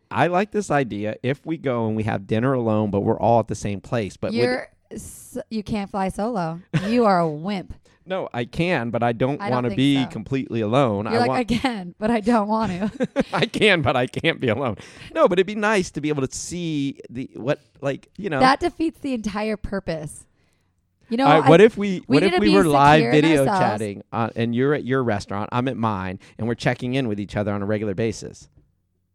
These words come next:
Speaker 2: No,
Speaker 1: Like,
Speaker 2: I hate it.
Speaker 1: like, I'm
Speaker 2: I'm
Speaker 1: solo.
Speaker 2: down for that. Yeah,
Speaker 1: You're
Speaker 2: we
Speaker 1: solo somewhere. I'm solo somewhere. Different places.
Speaker 2: Yeah, because, you know, of course, because
Speaker 1: But,
Speaker 2: if
Speaker 1: but
Speaker 2: we're flying
Speaker 1: within,
Speaker 2: solo, we're
Speaker 1: but
Speaker 2: gonna be
Speaker 1: within
Speaker 2: on our
Speaker 1: walking
Speaker 2: phones.
Speaker 1: distance.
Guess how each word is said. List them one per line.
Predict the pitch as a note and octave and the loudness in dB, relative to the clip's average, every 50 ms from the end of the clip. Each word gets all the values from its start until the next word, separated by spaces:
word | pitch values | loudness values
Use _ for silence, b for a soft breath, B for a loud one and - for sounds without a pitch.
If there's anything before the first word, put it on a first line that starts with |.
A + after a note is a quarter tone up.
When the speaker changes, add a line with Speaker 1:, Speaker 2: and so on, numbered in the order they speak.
| _ _ _ _ _ _ - | _ _ _ _ _ _ -16
Speaker 2:
No, | A3 A#3 G3+ E3 D#3 D3 | -12 -12 -12 -12 -8 -4
Speaker 1:
Like, | - F3+ | -4 -4
Speaker 2:
I | F#3 | -2
hate | G3 G#3+ G#3 F3+ | -2 -4 -6 -6
it. | D#3+ D3 - - | -8 -10 -8 -2
Speaker 1:
like, | A#2+ C3+ B2 - | -2 -2 0 2
I'm | A#2+ C#3 D3+ | 0 0 2
Speaker 2:
I'm | - - | 2 2
Speaker 1:
solo. | - D3+ C#3+ | 4 6 6
Speaker 2:
down | D#3 D3+ C#3+ C#3 - | 6 6 6 4 4
for | - | 2
that. | G#3 F#3 F3+ F#3 G3+ A3 _ _ _ _ _ _ _ | 0 0 -2 -2 -2 -4 _ _ _ _ _ _ _
Yeah, | C4 C4 - | 0 2 4
Speaker 1:
You're | E3+ G3 | 4 4
Speaker 2:
we | A3 | 2
Speaker 1:
solo | - G#3 G3+ G3 F#3+ G3 | 0 0 0 2 2 0
somewhere. | F3+ - E3+ C#3+ C#3 C3+ C3+ - - | 2 2 2 2 2 2 0 2 2
I'm | C3+ D3+ D#3 | 2 0 2
solo | - - B2+ A2 A2 | 2 0 2 2 0
somewhere. | G#2+ - G#2+ G2+ G#2 G#2+ G#2+ b b b b - _ _ - A2+ A#2 | 0 -2 -2 0 0 -2 -2 b b b b -20 _ _ -18 -14 0
Different | A#2 D#3+ E3 F3 A3 - - | 2 2 2 2 -2 -4 -2
places. | F3 E3+ D3 A#2+ - - A2 F#2 G2 - | -2 0 0 0 -2 -4 -8 -8 -6 -6
Speaker 2:
Yeah, | F4+ G4 D4+ | -6 -6 -6
because, | A3+ C4 - C#4+ C4 A#3+ | -8 -8 -8 -8 -8 -8
you | C#4 | -10
know, | C4 D4 C#4+ C#4 | -8 -8 -8 -8
of | - - C4 - | -8 -10 -12 -12
course, | - - - G4 C5+ B4 G4 G#3+ F#3+ F3 F3 - | -12 -6 0 0 2 2 0 -2 -4 -6 -10 -12
because | _ - C4+ C#4+ | _ -8 0 4
Speaker 1:
But, | C#4+ F3+ | 4 4
Speaker 2:
if | F3+ D3+ | 6 6
Speaker 1:
but | - C#4+ - | 4 4 6
Speaker 2:
we're | F3+ - | 6 6
flying | D#4 - - - | 6 6 4 4
Speaker 1:
within, | - | 4
Speaker 2:
solo, | - D#4 D#4+ D#4+ D4+ | 4 4 6 6 6
we're | B3+ | 6
Speaker 1:
but | F3+ F#3 | 6 6
Speaker 2:
gonna | F3+ F#3 | 6 4
be | F#3 G3 | 4 4
Speaker 1:
within | G3+ G3 - | 4 2 2
Speaker 2:
on | A#3+ | 4
our | - E3+ | 4 6
Speaker 1:
walking | E3+ F#3+ A#3+ A#3 G#3 F3+ | 6 6 6 4 2 2
Speaker 2:
phones. | C#3+ C3 | 0 -2
Speaker 1:
distance. | A#2 G#2+ F#2+ - - - F2+ E2+ E2 _ - _ | -4 -6 -6 -8 -12 -14 -14 -14 -14 _ -20 _